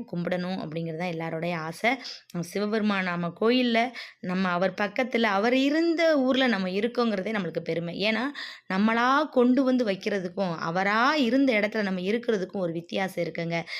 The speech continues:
நம்ம பெரிய பெரிய அடியார்களா கும்பிட்ட தெய்வத்தை நம்ம நேரில் இருந்து நம்ம கும்பிடுறது வந்து ஒரு சிறப்பான விஷயம்தான்.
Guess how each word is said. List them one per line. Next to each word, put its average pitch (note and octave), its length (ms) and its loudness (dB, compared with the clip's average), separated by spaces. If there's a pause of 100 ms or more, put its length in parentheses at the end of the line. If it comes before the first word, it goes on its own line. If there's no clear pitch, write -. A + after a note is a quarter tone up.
(160)
நம்ம G3+ 260 0
பெரிய A#3 260 2
பெரிய A#3+ 240 0
அடியார்களா C4+ 720 2 (120)
கும்பிட்ட A3 480 0
தெய்வத்தை F#3 600 -2
நம்ம F#3 220 -2
நேரில் A3 560 2
இருந்து G#3 260 0
நம்ம G3 100 -2 (120)
கும்பிடுறது G3+ 440 0
வந்து F#3 220 -2
ஒரு E3+ 140 -2
சிறப்பான F#3 560 -2
விஷயம்தான். F3 480 -6